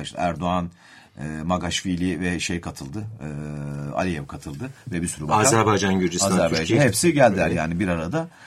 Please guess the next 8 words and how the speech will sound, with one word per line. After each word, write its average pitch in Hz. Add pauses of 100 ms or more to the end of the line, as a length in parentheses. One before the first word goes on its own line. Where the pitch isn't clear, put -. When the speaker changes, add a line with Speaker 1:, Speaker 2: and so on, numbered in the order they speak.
(240)
Speaker 1:
E, 110 (720)
tap'taki 165
durum 175
şu, 196
tap'ın 170
durumu 170
tanap'a 165
bağlı. 62